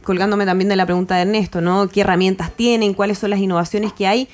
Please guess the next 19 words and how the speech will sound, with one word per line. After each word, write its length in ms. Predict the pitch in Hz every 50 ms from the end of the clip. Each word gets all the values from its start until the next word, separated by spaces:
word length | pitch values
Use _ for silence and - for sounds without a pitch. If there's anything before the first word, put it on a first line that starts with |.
| - - - - 190 - -
¿Y 100 | 233 233
qué 140 | - 311
tan 320 | 311 - 415 359 349 339 -
relevante 840 | 285 277 269 254 233 214 202 247 254 269 285 277 - 156 160 165 - -
es 140 | - 214 214
algo 180 | 226 233 226 226
que 100 | 226 220
mencionaba 480 | 202 208 208 - 202 202 208 214 220
también, 540 | 214 208 196 196 196 190 202 214 220 226 208
eh, 100 | - -
la 120 | 180 185
profesora 440 | 190 202 185 - 190 175 208 202 202
Fernanda 360 | - - 196 196 190 196 190 190
Tapia, 240 | - 190 196 - 240
el 80 | 240 -
tema 220 | 240 247 285 302
de 100 | 311 302
los 160 | 262 220 185
recursos? 680 | 185 170 - - 226 214 190 - - - - 151 147